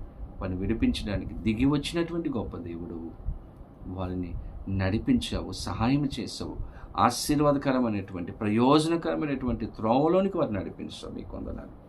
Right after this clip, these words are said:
ఈరోజు ఈ వీడియో చూస్తున్న ప్రతి బిడ్డ యొక్క జీవితాన్ని మీరు గమనిస్తూ ఉన్నారు. వారి యొక్క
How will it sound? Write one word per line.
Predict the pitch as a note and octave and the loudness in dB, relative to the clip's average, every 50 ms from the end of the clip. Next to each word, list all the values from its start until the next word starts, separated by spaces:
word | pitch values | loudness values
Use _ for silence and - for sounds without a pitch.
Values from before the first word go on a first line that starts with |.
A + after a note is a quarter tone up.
| - - - - - - - - - - D2+ | -16 -16 -16 -18 -18 -20 -20 -20 -16 -12 -10
ఈరోజు | D2+ E2 F2 F2+ F2+ G2 | -6 -4 -4 -2 0 0
ఈ | F#2+ | 2
వీడియో | F#2+ G2 G2+ G2+ G2 | 2 4 2 2 2
చూస్తున్న | - A2 A2 A2 - - A2 - | 2 0 0 0 -2 -4 -2 0
ప్రతి | A#2 A2+ A2+ B2 A#2+ | 0 0 0 0 0
బిడ్డ | G#2+ G2+ A#2 A#2+ C3 | 0 0 0 0 2
యొక్క | C3 C3 - B2 - - - - - - - - - - - - | 0 0 -2 -4 -8 -8 -10 -16 -14 -12 -10 -10 -8 -8 -8 -6
జీవితాన్ని | F#2 F#2 - - A#2+ B2 B2+ C3+ C#3 - C#3 C#3 C#3 | -6 -4 -2 2 4 4 6 6 4 4 4 4 4
మీరు | C#3 C#3 C3+ A#2+ | 6 6 4 4
గమనిస్తూ | G2+ A2 G#2+ A2+ B2 C#3+ D3+ D3 - - - C3+ | 2 2 2 4 4 4 2 2 -2 -4 -6 -6
ఉన్నారు. | A#2+ - - - - - - - - - - - - - - | -8 -6 -8 -10 -10 -10 -6 -2 -2 -2 -2 -4 -8 -6 -4
వారి | G2+ G2+ A2 | -2 -2 -2
యొక్క | - A2 G#2+ G2 | -2 0 0 0